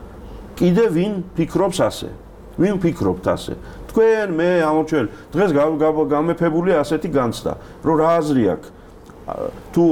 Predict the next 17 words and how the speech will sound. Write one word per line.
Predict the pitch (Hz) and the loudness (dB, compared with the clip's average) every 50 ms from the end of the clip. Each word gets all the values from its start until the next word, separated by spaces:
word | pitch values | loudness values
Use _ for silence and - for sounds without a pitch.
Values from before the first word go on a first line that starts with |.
| 127 - - - - | 2 0 -2 -8 -4
ან | - - 143 156 156 | -2 0 0 0 0
ბიძინას | 147 165 156 147 170 160 160 147 | 0 0 0 2 2 0 0 0
არ | - 160 151 | 0 0 2
მივეც | 156 156 147 113 90 - | 2 2 2 2 0 -4
ხმა, | - - 123 123 117 | -6 -4 -2 0 0
ან | 120 123 123 | 0 2 2
მიშას, | 127 143 196 185 - 123 87 80 - - - - - - - - | 2 2 2 2 0 0 0 -2 -4 -10 -18 -18 -20 -20 -8 -4
მაშინ | - 143 147 151 139 | -2 0 0 0 0
ჩემი | - - 143 147 156 | 0 2 2 2 0
ხმა | 147 151 165 160 | 0 0 0 2
იკარგება. | 151 131 - 131 117 110 95 90 82 78 73 69 - - - - | 2 2 2 0 0 0 0 -2 -4 -4 -4 -6 -8 -12 -18 -8
აი, | - - 135 151 | -2 0 2 4
ეს | 156 160 - | 4 2 0
პროპაგანდა | - 156 170 165 160 151 143 151 156 151 | -2 -2 -2 0 0 0 2 2 2 2
მინდის | 139 120 104 95 92 - | 2 2 0 0 0 0
ორივე, | 117 113 117 117 117 | 0 2 2 2 2
მ-, | 113 113 80 | 2 2 2